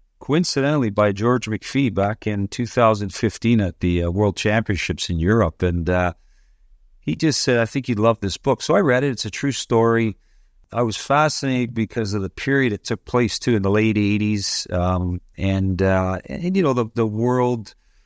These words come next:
uh, at that time, the political landscape, things that I had witnessed over in Eastern Europe at that time myself. So the, the story itself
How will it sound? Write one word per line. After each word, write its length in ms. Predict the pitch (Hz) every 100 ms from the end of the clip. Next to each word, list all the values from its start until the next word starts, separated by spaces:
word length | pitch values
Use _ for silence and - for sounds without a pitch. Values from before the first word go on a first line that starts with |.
| _ _ -
uh, 200 | 90 92
at 180 | 101 104
that 260 | 117 120 -
time, 400 | 117 120 117 113
the 120 | 104
political 560 | - 110 113 - 110
landscape, 680 | 98 107 113 110 - 110 -
things 260 | - 123 104
that 100 | 104
I 140 | 110
had 260 | 107 107 92
witnessed 480 | 107 117 110 - 113
over 320 | 107 101 101
in 120 | 101
Eastern 400 | 104 - - 98
Europe 320 | 98 104 101
at 100 | 95
that 240 | 107 104 -
time 240 | 101 104
myself. 560 | 95 87 - 139 113 -
So 220 | - 104
the, 120 | 104
the 160 | 101 110
story 360 | - 165 160
itself 500 | 110 - 117 113 -